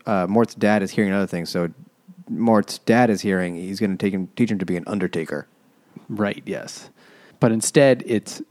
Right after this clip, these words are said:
Speaker 2: Death. And so, uh, Death brings Mort back to his shadow realm and is like, "Well," and the first thing he has Mort do is muck out the stables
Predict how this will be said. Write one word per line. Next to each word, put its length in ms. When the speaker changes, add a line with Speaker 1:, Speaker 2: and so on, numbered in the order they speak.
Speaker 2:
Death. 440
And 260
so, 580
uh, 320
Death 400
brings 420
Mort 540
back 380
to 160
his 480
shadow 680
realm 500
and 420
is 160
like, 220
"Well," 420
and 280
the 80
first 360
thing 180
he 120
has 220
Mort 400
do 260
is 400
muck 540
out 200
the 100
stables 800